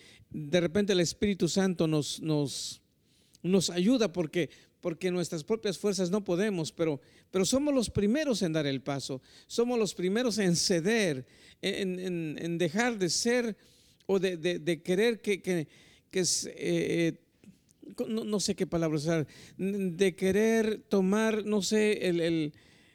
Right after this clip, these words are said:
el, ¿cómo se diría? Hacerlos pagar por lo que nos hicieron. Y, y no, o sea, aquí dice que nosotros tenemos que, que hacer eso, dar el paso.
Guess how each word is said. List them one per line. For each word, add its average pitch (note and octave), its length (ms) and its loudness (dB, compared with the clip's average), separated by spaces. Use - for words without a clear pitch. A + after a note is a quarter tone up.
el, D3 960 -2
¿cómo F3 440 -4
se D3 160 -4
diría? C#3+ 640 -2
Hacerlos G3+ 500 2
pagar G3 500 0
por E3 140 -2
lo D3+ 100 -2
que D#3 100 -4
nos D3+ 160 -4
hicieron. D3 520 -2
Y, D#3 380 -4
y D#3+ 40 -2
no, A#3 300 4
o F3 60 0
sea, D#3+ 240 -2
aquí G#3 260 0
dice A3+ 260 2
que F#3+ 100 0
nosotros F#3 440 2
tenemos A3 380 2
que, A#3+ 240 0
que A#3 160 0
hacer G#3 260 2
eso, G3 160 0
dar A#3+ 180 0
el G3+ 140 0
paso. G3 460 -2